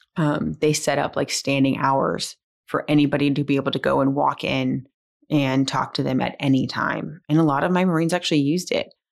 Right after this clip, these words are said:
We actually did, like, a group therapy session a few times where,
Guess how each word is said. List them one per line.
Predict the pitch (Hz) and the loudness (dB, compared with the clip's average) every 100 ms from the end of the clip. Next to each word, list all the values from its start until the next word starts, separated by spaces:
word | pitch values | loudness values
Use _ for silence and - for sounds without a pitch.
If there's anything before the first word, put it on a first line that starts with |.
| _ _ | _ _
We | - | -4
actually | 104 127 - | -2 -2 0
did, | 151 156 | 0 0
like, | 143 | 0
a | 135 | -2
group | 123 143 139 143 - | -4 -2 0 0 -2
therapy | - 170 165 - 170 | -2 0 0 -2 -6
session | 185 - - 202 208 214 _ _ _ | -2 -2 0 0 0 -6 _ _ _
a | - | -8
few | 185 190 196 | -4 0 0
times | - 196 202 220 214 - | 2 2 2 0 -2 -2
where, | 151 147 147 147 - | 0 2 2 0 -2